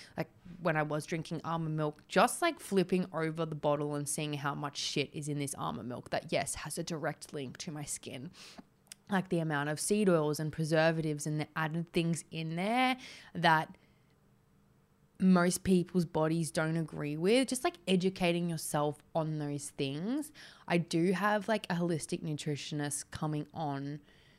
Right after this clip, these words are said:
um, in a few weeks. So I am gonna speak about, like, a lot of this stuff with her 'cause, again, I'm not a professional, but I remember, like, it was just making small switches at the time. Like, maybe you are plant-based or you wanna drink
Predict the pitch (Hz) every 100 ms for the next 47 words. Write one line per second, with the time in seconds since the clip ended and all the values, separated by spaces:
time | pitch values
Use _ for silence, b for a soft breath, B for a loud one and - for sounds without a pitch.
0 | b b _ _ _ _ 151 147 147 143
1 | 147 - _ _ _ _ _ _ 175 156
2 | - 160 151 147 139 - 156 151 156 170
3 | 175 175 - 151 151 151 143 - 143 151
4 | 143 143 147 - 147 - 147 151 143 143
5 | 151 143 143 147 143 143 139 156 - 147
6 | - 143 139 151 151 - B B B B
7 | B _ _ _ _ - 180 180 170 165
8 | 160 156 170 165 247 - 330 330 370 -
9 | - 180 175 - 170 160 151 - - -
10 | 151 143 139 151 147 156 160 156 143 -
11 | 156 117 120 139 151 - 131 170 156 123
12 | 131 - 160